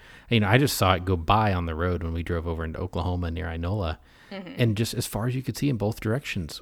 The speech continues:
Speaker 1: was a solid line of cars pulled off the road with people.
Speaker 2: Yeah, just to, yeah, just to watch 'em. Yeah, there were,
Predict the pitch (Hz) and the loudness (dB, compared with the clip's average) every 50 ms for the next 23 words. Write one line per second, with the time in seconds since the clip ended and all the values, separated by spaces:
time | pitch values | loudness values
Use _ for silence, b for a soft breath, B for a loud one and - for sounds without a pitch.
0 | - _ - 110 98 95 - - 104 98 101 104 92 98 98 95 90 - - 107 | -10 _ -4 -2 -2 -2 0 0 2 2 2 2 2 0 0 0 -2 -4 -2 -2
1 | 107 95 - - - 92 92 90 92 85 - - - 87 92 92 90 85 80 85 | -2 -2 -4 -4 -4 -2 -2 0 -2 -2 -4 -4 -6 -4 -2 -2 -2 -4 -6 -6
2 | - - 98 95 - 82 - - _ _ _ _ _ _ _ 208 214 180 - _ | -4 -4 -4 -4 -4 -6 -8 -8 _ _ _ _ _ _ _ -6 -6 -6 -8 _
3 | _ _ _ - 185 175 - - - 180 165 - - - 170 175 170 - - - | _ _ _ -14 -12 -12 -10 -8 -8 -8 -8 -8 -10 -12 -14 -14 -14 -18 -20 -20
4 | - - - - 170 170 160 160 - - - - _ _ _ _ _ - - - | -20 -20 -16 -14 -14 -14 -14 -14 -16 -20 -20 -20 _ _ _ _ _ -10 -10 -10
5 | - _ _ - 190 190 175 170 170 160 156 156 | -10 _ _ -4 -2 -2 -2 -4 -6 -8 -10 -12